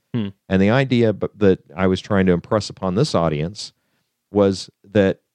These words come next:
Speaker 2: your most important work is maintaining strategic margin
Speaker 1: Hmm.
Speaker 2: so that you can think about where you're headed, not only in your life, but in your business.
Speaker 1: Hmm.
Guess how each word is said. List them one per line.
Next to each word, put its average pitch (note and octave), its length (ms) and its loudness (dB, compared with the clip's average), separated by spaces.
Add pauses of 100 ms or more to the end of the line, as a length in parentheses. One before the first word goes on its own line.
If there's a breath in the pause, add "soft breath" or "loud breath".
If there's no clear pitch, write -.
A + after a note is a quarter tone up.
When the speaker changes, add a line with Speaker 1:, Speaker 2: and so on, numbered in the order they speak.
(140)
Speaker 2:
your A2 120 -2
most C3 280 0
important B2+ 480 -4
work D#2+ 380 -2
is F#2 200 0
maintaining F#2+ 880 0 (240)
strategic - 480 -6
margin D#2+ 440 -2 (240)
Speaker 1:
Hmm. A2+ 200 -4 (240)
Speaker 2:
so - 160 0
that F#2 140 2
you G#2 180 2
can F#2 720 0
think C3+ 280 -4
about C#2+ 360 -2
where F#2+ 180 2
you're G#2+ 160 2
headed, G#2 340 0
not F2+ 160 0
only F#2+ 220 0
in F#2+ 80 0
your A2 140 -2
life, F#2 320 0
but F2+ 120 -2
in F#2+ 100 -2
your A2 100 -2
business. C#3+ 680 -2
Speaker 1:
Hmm. A2+ 160 -6